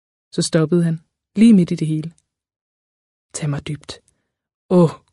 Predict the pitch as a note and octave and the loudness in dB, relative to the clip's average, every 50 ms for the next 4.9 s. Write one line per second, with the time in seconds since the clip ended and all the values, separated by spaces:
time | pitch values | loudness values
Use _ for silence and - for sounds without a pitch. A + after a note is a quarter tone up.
0 | _ - - F3+ D#3+ D3 C#3+ D#3 D#3 E3 E3+ - A2+ F2 - - A3 F#3+ E3+ - | _ -2 0 0 0 2 0 0 0 0 0 0 -2 -2 -2 0 -2 0 -2 -4
1 | - - - D#3 D3 - _ _ _ _ _ _ _ _ _ _ _ _ _ _ | -6 -8 -10 -10 -12 -12 _ _ _ _ _ _ _ _ _ _ _ _ _ _
2 | _ _ _ _ _ _ _ _ _ _ _ _ _ - - D3 - - D3+ D3 | _ _ _ _ _ _ _ _ _ _ _ _ _ -6 -6 -4 -4 -4 -6 -6
3 | - F3 - - D#3+ - D#3+ E3 E3+ F3 G3 G3 F#3 F#3+ F3 E3 G3 G3 G#3 A3 | -6 -8 -6 -6 -2 2 2 4 4 4 2 2 0 -4 0 2 4 4 4 4
4 | G#3 F#3 E3+ - D#3+ D3+ F#3+ G3 G3 G#3 F3+ E3 F#2 F#2+ E2+ D2+ - | 4 2 -2 -2 -2 0 0 2 2 2 0 -2 -2 -2 -4 -4 -6